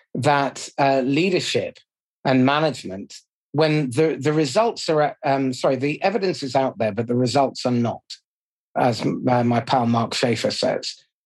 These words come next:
I think we need to take a, a really good look at ourselves. The, the reason you and I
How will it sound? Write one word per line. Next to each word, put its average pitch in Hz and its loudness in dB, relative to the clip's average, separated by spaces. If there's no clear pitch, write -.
I 180 4
think 196 0
we 190 4
need 156 2
to 131 -4
take 139 -2
a, 127 0
a 127 0
really 165 2
good 131 0
look 131 2
at - 0
ourselves. - 0
The, 170 2
the 156 0
reason 190 2
you 139 4
and 131 2
I 117 -4